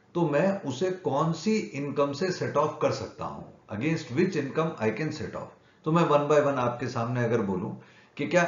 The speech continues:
एफ एंड ओ एक्टिविटी के लॉस को salary से एडजस्ट कर सकते हैं क्या? और इससे भी पहले एक और question का answer देना चाहूंगा sir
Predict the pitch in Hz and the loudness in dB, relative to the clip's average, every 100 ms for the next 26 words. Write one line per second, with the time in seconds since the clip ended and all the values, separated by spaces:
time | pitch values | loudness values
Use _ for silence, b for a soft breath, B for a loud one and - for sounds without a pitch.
0 | - 117 143 160 214 170 - 156 143 165 | 2 0 2 6 6 6 2 -4 -2 -2
1 | 165 139 131 127 175 165 117 104 147 170 | 0 0 0 -2 -2 -2 -2 -2 0 0
2 | 151 123 113 143 - 104 120 113 117 92 | 0 0 0 0 -2 -6 -6 -6 -6 -6
3 | - - - b b - 143 - 196 185 | -8 -16 -18 b b -4 -2 0 0 2
4 | 156 147 160 151 143 175 175 131 - 131 | 2 2 2 2 2 2 0 -4 -6 -8
5 | 117 110 107 123 98 95 101 - 85 92 | -6 -4 -2 -4 -2 -4 -4 -4 -6 -6
6 | 87 113 - | -6 -6 -8